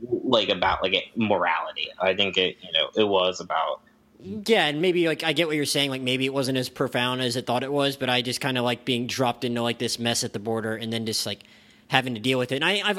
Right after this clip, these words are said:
Speaker 2: I wanna, I wanna ask you, though, specifically, like, when you say it was better shot than the first one, what do you mean by
Speaker 1: No, no,
Speaker 2: that?
Speaker 1: no, no.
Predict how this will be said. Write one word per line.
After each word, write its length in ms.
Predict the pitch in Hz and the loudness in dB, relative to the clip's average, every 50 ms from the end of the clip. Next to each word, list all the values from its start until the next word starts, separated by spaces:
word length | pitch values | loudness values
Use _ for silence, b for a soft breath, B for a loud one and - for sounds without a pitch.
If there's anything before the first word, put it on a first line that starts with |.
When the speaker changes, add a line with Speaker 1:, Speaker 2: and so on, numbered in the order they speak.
| 185 | 2
Speaker 2:
I 20 | 202 | 2
wanna, 240 | 208 226 220 202 143 | 2 2 2 0 0
I 80 | 175 190 | 2 2
wanna 180 | 196 214 202 | 2 2 2
ask 240 | 175 180 175 - - | 2 0 0 -2 0
you, 100 | 175 175 165 | 0 2 2
though, 60 | 165 | 2
specifically, 480 | 160 - 147 135 160 165 185 - 170 156 | 0 0 -2 -4 -4 -4 0 0 2 2
like, 220 | 143 135 - - B B B B B B | 2 0 -2 -6 B B B B B B
when 160 | B 165 165 165 | B 0 2 2
you 80 | 165 | 2
say 220 | 151 - 180 185 180 | 2 2 2 2 2
it 40 | |
was 120 | 175 160 131 | 0 0 2
better 220 | 117 156 156 156 143 | 2 0 0 0 0
shot 280 | - - 143 147 160 - | 0 0 0 0 0 -2
than 80 | 151 | -4
the 60 | 139 131 | -4 -4
first 280 | - 131 123 - - | -2 -4 -4 -4 -4
one, 300 | 127 131 127 123 127 123 - | -6 -6 -6 -6 -8 -8 -6
what 140 | 147 143 165 | -4 -2 -2
do 60 | 190 | -2
you 80 | 190 170 | -2 -2
mean 220 | 143 147 151 147 | -2 -2 -2 0
by 120 | 123 113 185 | 0 4 4
Speaker 1:
No, 80 | 185 | 4
no, 80 | 180 175 | 4 4
Speaker 2:
that? 200 | 165 160 156 143 | 2 0 0 -4
Speaker 1:
no, 120 | 139 | -6
no. 20 | 120 | -8